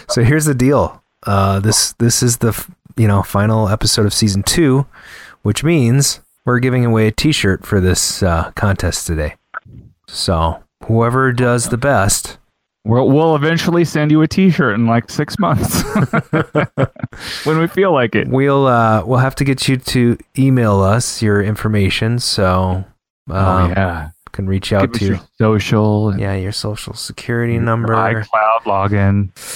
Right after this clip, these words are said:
Speaker 1: Uh, yeah. Turns out I'm a prince from Nigeria, and, uh, gonna need
Speaker 2: Oh, we
Speaker 1: all
Speaker 2: don't
Speaker 1: that.
Speaker 2: need to go that way.
Speaker 1: Oh, okay. All right. So, okay. Uh, I suppose we'll kick this off, um, with s-, with some clips that we have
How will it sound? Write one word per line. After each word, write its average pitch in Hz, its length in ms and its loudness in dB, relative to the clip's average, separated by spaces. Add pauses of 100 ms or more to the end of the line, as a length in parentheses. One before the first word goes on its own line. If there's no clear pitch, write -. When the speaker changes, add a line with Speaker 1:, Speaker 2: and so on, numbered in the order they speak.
(320)
Speaker 1:
Uh, 90 380 -2
yeah. 92 400 -2 (380)
Turns 139 260 -2
out 131 180 2
I'm 123 140 0
a 113 60 0
prince 131 360 -2
from 117 200 -2
Nigeria, 101 1080 0
and, 98 640 -4
uh, 92 480 0 (300)
gonna 110 220 -2
need 113 160 2
Speaker 2:
Oh, 131 60 2
we 156 100 2
Speaker 1:
all - 80 0
Speaker 2:
don't 127 100 2
Speaker 1:
that. 123 60 2
Speaker 2:
need 117 100 0
to 110 100 0
go 101 200 2
that 98 200 0
way. 101 300 0
Speaker 1:
Oh, 113 220 2
okay. 92 240 -6 (160)
All 98 80 -6
right. 85 200 -10
So, 98 300 -2 (1200)
okay. 156 460 0
Uh, 131 460 4 (420)
I 131 80 0
suppose 143 320 0
we'll 139 80 0
kick 135 180 -2
this 127 220 -2
off, 127 420 -2
um, 110 640 0 (960)
with 131 240 0
s-, - 460 -10
with 117 160 0
some 104 220 -4
clips - 400 -4
that 95 100 0
we 90 120 0
have 90 460 -4